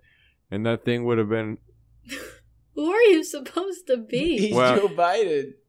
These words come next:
Speaker 3: Joe Biden, Joe Biden will
Speaker 1: You
Speaker 3: go
Speaker 1: know,
Speaker 3: and
Speaker 1: you know what I'm saying. You know what I'm saying.
Speaker 3: Joe
Speaker 1: Anyway, I
Speaker 3: Biden
Speaker 1: don't
Speaker 3: will
Speaker 1: really gotta
Speaker 3: literally, Joe Biden will go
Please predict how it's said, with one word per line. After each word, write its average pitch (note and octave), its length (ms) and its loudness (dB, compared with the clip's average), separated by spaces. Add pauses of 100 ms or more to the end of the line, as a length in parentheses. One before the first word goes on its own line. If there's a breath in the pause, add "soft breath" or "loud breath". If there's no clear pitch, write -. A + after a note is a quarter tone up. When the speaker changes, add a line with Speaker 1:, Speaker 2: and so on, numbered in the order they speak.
(800)
Speaker 3:
Joe G3+ 280 -4
Biden, G3+ 680 -6
Joe A3+ 220 4
Biden G#3 440 6
will G3+ 160 4
Speaker 1:
You G3+ 80 6
Speaker 3:
go G#3 100 10
Speaker 1:
know, G3+ 200 12
Speaker 3:
and G3+ 80 8
Speaker 1:
you A#3 140 6
know A3 180 8
what G3+ 140 8
I'm F#3 120 6
saying. F3 400 8
You G3 120 8
know F#3+ 160 8
what E3+ 100 8
I'm D3+ 160 8
saying. C#3 400 6
Speaker 3:
Joe C3 140 12
Speaker 1:
Anyway, C3 80 10
I B2+ 40 6 (200)
Speaker 3:
Biden B2 120 6
Speaker 1:
don't B2+ 80 2
Speaker 3:
will A2+ 180 10
Speaker 1:
really A2 140 12
gotta A#2 160 10
Speaker 3:
literally, C#3+ 260 4 (120)
Joe G#3 180 4
Biden G3 340 8
will F#3+ 120 2
go E3+ 520 2